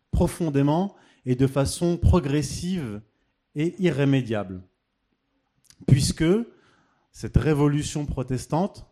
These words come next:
va donner lieu à un affaiblissement de l'empire, à un affaiblissement des nations, euh, chrétiennes,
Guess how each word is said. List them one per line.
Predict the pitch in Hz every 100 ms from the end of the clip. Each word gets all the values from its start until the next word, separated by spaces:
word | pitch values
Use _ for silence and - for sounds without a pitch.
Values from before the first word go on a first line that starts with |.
| 110
va | 98 123
donner | 117 151 156 147
lieu | 156
à | 143
un | 120 120
affaiblissement | 139 139 147 127 131 - 139 135
de | 101 107
l'empire, | 110 135 180 208 139
à | 110
un | 117 131
affaiblissement | 139 156 127 131 - 143 135 - _ _ _ 113
des | 143
nations, | 143 131 - 139 131 120
euh, | 107 104 107
chrétiennes, | - 120 120 196 180